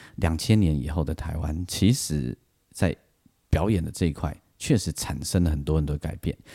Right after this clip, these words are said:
应该在九七年、九八年以后，就慢慢的产生很大的质变了。呃，很多人不再唱现场乐队啊，等等等。这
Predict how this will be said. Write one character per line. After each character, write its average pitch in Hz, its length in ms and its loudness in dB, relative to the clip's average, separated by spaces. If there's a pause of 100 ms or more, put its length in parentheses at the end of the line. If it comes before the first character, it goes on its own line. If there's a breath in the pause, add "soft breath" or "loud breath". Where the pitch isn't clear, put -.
(140 loud breath)
应 160 120 2
该 185 60 6
在 165 100 4
九 113 160 4
七 - 240 2
年、 101 160 6
九 71 140 0
八 85 220 2
年 76 200 2
以 73 60 -2
后， 80 80 0
就 76 140 -2
慢 85 240 2
慢 80 180 2
的 76 80 -4
产 73 240 -4
生 92 140 2
很 73 120 0
大 92 160 0
的 69 120 -4
质 - 240 -10
变 - 240 -2
了。 - 100 -16 (600 loud breath)
呃， - 120 -16 (480)
很 90 160 -2
多 117 160 6
人 82 140 4
不 78 80 -4
再 87 120 4
唱 82 200 0
现 78 160 0
场 71 160 -4
乐 76 180 2
队 73 240 0
啊， 76 220 -6
等 73 180 -4
等 73 200 -2
等。 - 140 -8 (1040 loud breath)
这 180 160 -2